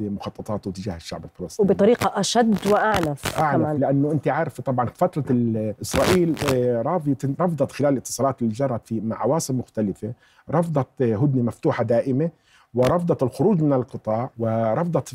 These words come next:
Speaker 1: فتح معبر، آه، رفح بشكل كامل لل-، لل-،
Speaker 2: مم.
Speaker 1: للمساعدات.
Speaker 2: طيب.
Speaker 1: يعني، الورقة الوحيدة الآن المتاحة بين يدي المقاومة هي ورقة الأسرى، إضافة إلى العمليات
Speaker 2: مم.
Speaker 1: الميدانية. لا يعقل أن يقوموا،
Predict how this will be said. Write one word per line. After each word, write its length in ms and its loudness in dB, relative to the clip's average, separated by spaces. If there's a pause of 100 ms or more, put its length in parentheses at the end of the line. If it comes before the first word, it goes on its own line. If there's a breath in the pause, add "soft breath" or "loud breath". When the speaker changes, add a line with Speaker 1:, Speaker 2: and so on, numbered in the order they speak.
Speaker 1:
فتح 320 -2
معبر، 480 0
آه، 180 2
رفح 260 -4
بشكل 320 -2
كامل 300 0
لل-، 360 2
لل-، 360 -2
Speaker 2:
مم. 80 4
Speaker 1:
للمساعدات. 640 0
Speaker 2:
طيب. 120 4
Speaker 1:
يعني، 200 2 (240 loud breath)
الورقة 400 4
الوحيدة 480 2
الآن 480 2
المتاحة 600 -2 (420 soft breath)
بين 240 4
يدي 320 4
المقاومة 480 0
هي 80 2
ورقة 340 -2
الأسرى، 420 -2
إضافة 320 2
إلى 100 2
العمليات 500 0
Speaker 2:
مم. 80 2
Speaker 1:
الميدانية. 520 0
لا 100 4
يعقل 340 0
أن 120 -2
يقوموا، 460 0